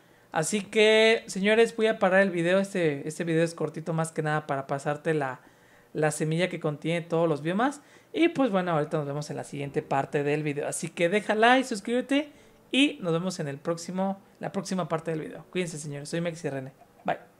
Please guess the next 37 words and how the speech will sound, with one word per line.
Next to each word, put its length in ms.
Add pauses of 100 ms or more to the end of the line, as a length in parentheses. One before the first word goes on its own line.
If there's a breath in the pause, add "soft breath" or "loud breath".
(720)
¿Qué 100
tal, 200
señores? 340
Pues 220
estamos 360
en 80
la 160
parte 280
en 60
la 120
cual 180
nos 100
vamos 260
a 100
crear 220
un 80
nuevo 220
mundo. 500
Vamos 240
a 80
ponerlo 320
en 100
creativo 440
para 140
hacerlo 220
un 80
poquito 320
más 180
rápido. 460
Nos 120
vamos 300
a 60
más 240
opciones. 680 (440 loud breath)
Aquí 220
lo 120
podemos 420